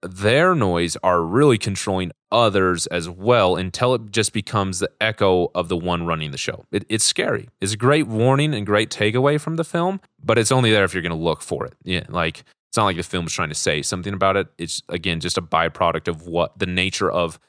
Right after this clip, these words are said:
intellectual property that it's based off of. So th-, there's some great messages about overcoming differences as well, about Viola learning to look past the noise and see Todd for who he truly is,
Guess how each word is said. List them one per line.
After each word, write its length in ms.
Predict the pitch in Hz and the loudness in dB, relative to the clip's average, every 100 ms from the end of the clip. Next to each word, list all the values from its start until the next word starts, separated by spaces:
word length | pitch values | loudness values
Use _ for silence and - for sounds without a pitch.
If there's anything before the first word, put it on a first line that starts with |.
| _ - | _ -2
intellectual 480 | 143 131 117 113 | 0 2 2 0
property 480 | - - 85 92 82 | -4 -2 -2 -2 -6
that 100 | 82 | -6
it's 140 | 76 - | -8 -6
based 320 | 73 71 - | -4 -4 -8
off 140 | - | -10
of. 180 | - - | -16 -4
So 140 | 113 | -2
th-, 140 | 113 - | -2 0
there's 200 | 165 165 | 0 2
some 140 | 180 | 0
great 200 | 156 196 | 2 2
messages 440 | 160 156 147 135 117 | 2 -2 0 -2 0
about 260 | 107 98 107 | 2 2 2
overcoming 520 | 110 110 - 107 95 | 0 0 -2 -2 0
differences 500 | 95 95 117 - 104 | -2 0 0 0 0
as 140 | 92 | 0
well, 300 | 95 104 107 | 2 4 2
about 360 | - 95 90 - - _ _ | 2 2 0 -2 -16 _ _
Viola 320 | 95 95 92 | 2 4 4
learning 440 | 90 90 92 92 90 | 2 0 0 -2 -4
to 100 | 90 | -4
look 380 | 85 90 - | -2 -2 -2
past 420 | - 87 85 - 82 | -6 -2 -2 -4 -6
the 60 | |
noise 640 | 82 85 87 107 151 165 - _ _ | -4 -4 -2 0 0 -4 -10 _ _
and 160 | 104 98 | -6 -4
see 220 | - 101 | -2 -4
Todd 480 | 82 - 87 87 85 | -6 0 2 2 0
for 200 | - 92 | -4 -2
who 120 | 95 | -2
he 60 | 90 | -4
truly 500 | - 95 90 82 82 | -4 -2 -2 -2 0
is, 360 | 87 110 - | 0 0 -4